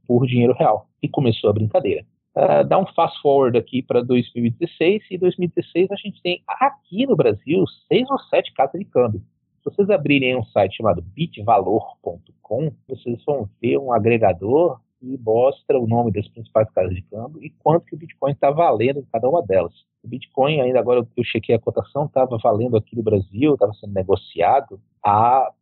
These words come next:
cerca de pouco menos de mil e oitocentos reais por Bitcoin, que é um bocado de dinheiro, né? Vale lembrar que você não precisa comprar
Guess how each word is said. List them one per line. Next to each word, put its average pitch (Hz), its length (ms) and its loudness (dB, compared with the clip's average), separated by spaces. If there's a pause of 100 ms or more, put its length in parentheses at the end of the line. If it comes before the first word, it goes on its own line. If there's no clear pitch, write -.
cerca 113 220 -2
de 104 240 -4 (100)
pouco - 220 -8
menos 113 160 -4
de 107 80 -10
mil 110 120 -2
e 139 80 4
oitocentos - 460 -10
reais 110 380 2 (300)
por - 200 -10
Bitcoin, 80 640 -4 (280)
que 85 240 -4
é 101 180 4
um 151 80 -6
bocado - 300 -2
de 135 120 -4
dinheiro, 85 320 -2
né? 120 140 0 (260)
Vale 196 280 -2
lembrar 135 720 2
que 180 480 0
você 160 440 -2
não 214 160 -2
precisa 196 800 -6
comprar 123 540 -2